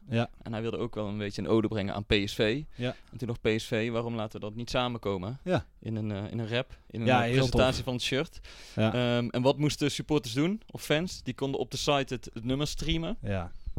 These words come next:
Speaker 2: En hoe meer ze dat nummer streamden, hoe eerder dat shirt eigenlijk unlocked werd,
Speaker 1: Ja.
Speaker 2: eh, op de site.
Speaker 1: Ja.
Speaker 2: Ja, ik vond het echt, echt super tof gedaan. En je weet,
Speaker 1: Ja.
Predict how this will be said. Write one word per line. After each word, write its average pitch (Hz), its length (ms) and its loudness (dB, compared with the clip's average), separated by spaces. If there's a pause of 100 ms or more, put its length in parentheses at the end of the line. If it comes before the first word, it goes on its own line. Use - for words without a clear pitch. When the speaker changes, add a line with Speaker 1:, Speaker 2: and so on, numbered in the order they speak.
(100)
Speaker 2:
En 120 160 0
hoe 127 120 0
meer 139 220 2
ze 143 100 -4
dat 123 120 -4
nummer 123 220 -4
streamden, 147 380 -2
hoe - 80 0
eerder 127 180 2
dat 123 120 -8
shirt 123 300 -4
eigenlijk 120 400 0
unlocked 120 420 2
werd, 101 340 -4
Speaker 1:
Ja. 107 220 2
Speaker 2:
eh, 107 80 -2 (180)
op - 180 -2
de 120 60 -6
site. 113 320 0 (300)
Speaker 1:
Ja. 104 280 0
Speaker 2:
Ja, - 60 -10
ik 110 140 -4
vond 117 160 -4
het - 100 -8
echt, 120 260 -2
echt - 260 -6
super 139 280 0
tof 120 160 -2
gedaan. 110 340 0
En 113 100 -2
je 113 60 0
weet, 120 140 4
Speaker 1:
Ja. 101 120 2